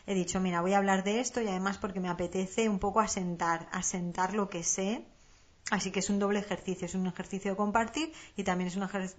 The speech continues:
un ejercicio que ha sido de un poco de autorreflexión, de mirar y resumir un poco cuál ha sido mi vivencia durante estos dos años en las, en los que yo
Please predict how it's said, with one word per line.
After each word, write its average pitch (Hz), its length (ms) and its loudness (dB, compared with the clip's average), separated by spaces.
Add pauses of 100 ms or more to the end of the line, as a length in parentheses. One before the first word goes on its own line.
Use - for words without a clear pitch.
(160)
un 196 180 2
ejercicio 202 420 -4
que 190 80 0
ha 175 60 -2
sido 190 200 -2
de 180 100 -2
un 170 60 -4
poco 175 200 -6
de 185 80 -4
autorreflexión, 185 1040 -2 (420)
de 190 160 4
mirar 185 560 4 (240)
y 202 160 0
resumir 185 580 0
un 208 120 2
poco 220 340 -2 (380)
cuál 226 240 10
ha 196 80 4
sido 220 200 2
mi 214 160 6
vivencia 220 680 2 (520)
durante 180 840 2
estos 180 320 -2
dos 196 220 -4
años 220 260 2
en 208 120 0
las, 175 260 0
en 185 160 2
los 170 180 -4
que 175 140 -2
yo 190 280 0